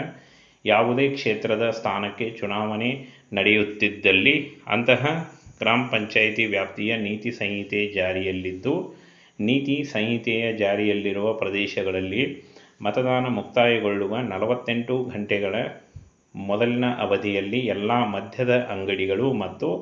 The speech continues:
ಮದ್ಯ ತಯಾರಿಕಾ ಘಟಕಗಳನ್ನು ಅದರ ಮಾಲೀಕರು, ಅಧಿಭೋಗರು ಮತ್ತು ಸಂದರ್ಭಾನುಸಾರ ವ್ಯವಸ್ಥಾಪಕರು ಮುಚ್ಚತಕ್ಕದ್ದು ಹಾಗೂ ಮೊಹರು ಮಾಡಿ ಅದನ್ನ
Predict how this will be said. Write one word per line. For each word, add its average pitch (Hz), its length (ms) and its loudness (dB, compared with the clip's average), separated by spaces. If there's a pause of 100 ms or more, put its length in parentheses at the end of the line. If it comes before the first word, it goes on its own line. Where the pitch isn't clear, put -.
(500)
ಮದ್ಯ 123 360 0
ತಯಾರಿಕಾ 113 640 2 (100)
ಘಟಕಗಳನ್ನು 101 640 0 (500)
ಅದರ 110 220 0
ಮಾಲೀಕರು, 113 600 2 (120)
ಅಧಿಭೋಗರು 110 840 2 (300)
ಮತ್ತು 107 280 -4 (380)
ಸಂದರ್ಭಾನುಸಾರ 110 920 0 (200)
ವ್ಯವಸ್ಥಾಪಕರು 107 800 0
ಮುಚ್ಚತಕ್ಕದ್ದು 95 880 -4 (760)
ಹಾಗೂ 107 400 2
ಮೊಹರು 113 500 2 (460)
ಮಾಡಿ 104 380 0
ಅದನ್ನ 110 400 0